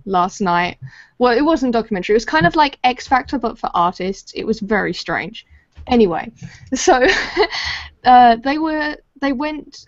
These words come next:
and talked to the granddaughter of Winston Churchill,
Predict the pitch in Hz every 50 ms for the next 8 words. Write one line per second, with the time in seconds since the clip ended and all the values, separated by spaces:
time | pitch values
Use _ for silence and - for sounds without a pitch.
0 | _ - 247 240 240 240 233 226 226 226 - - - - 233 226 233 226 - -
1 | - - - 226 220 220 214 214 208 208 208 202 208 - - - - - _ _
2 | - 220 214 202 _ _ - 208 208 226 226 240 262 277 277 269 - - 214 202
3 | 202 - - - 196 - - - 190 - - 196 202 196 175 - - - 190 214
4 | - - - - - - 202 196 185 - - - - - 151 - 113 -